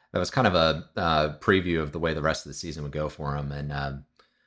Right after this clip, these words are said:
I think it was just luck because he's not really a small guy. He's got the thirty-two B M I, so he should be a fine option for the Chiefs in the red zone. And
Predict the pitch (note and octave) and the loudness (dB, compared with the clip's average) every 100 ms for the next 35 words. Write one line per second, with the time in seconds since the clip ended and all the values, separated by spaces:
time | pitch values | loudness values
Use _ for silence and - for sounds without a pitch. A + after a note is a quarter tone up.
0 | _ F2+ D#3+ F3+ F#2 F2 G2 F2+ - F#2+ | _ 0 4 4 4 2 2 -2 -4 -4
1 | - D#2 D#2+ A2 - F#2 F#2+ F#2 E2 G2+ | -2 2 2 2 -4 -4 -2 -2 -4 -2
2 | A2 C#2+ E2+ F#2 D#2+ C#2+ C#2+ D#2+ D2+ C#2 | -2 -2 -2 -2 -2 -4 -4 -2 -2 0
3 | D2 C#2+ C2+ B1 D#2+ - F#2 - E2 - | 0 2 0 -4 -12 -2 -4 -2 -10 -2
4 | E2+ E2+ D#2 - E2 D#2+ D2 D#2 D2 C#2+ | 0 0 -4 -6 -4 -4 -4 -4 -2 -4
5 | D2 D2+ D2 E2+ E2 - - B2+ G#2 D#2+ | -4 -6 -8 -6 -6 -4 -2 -2 0 -2
6 | - - E2 D2+ C#2 D2 - D2 C2+ D#2+ | -2 -2 0 0 0 -2 -4 -10 -8 -8
7 | C2+ C#2 - D2+ C#2 D2 C#2+ C#2+ C#2+ - | -8 -10 -6 -6 -6 -10 -6 -4 -4 -6
8 | C#2 C#2+ C#2+ C2+ | -8 -8 -8 -8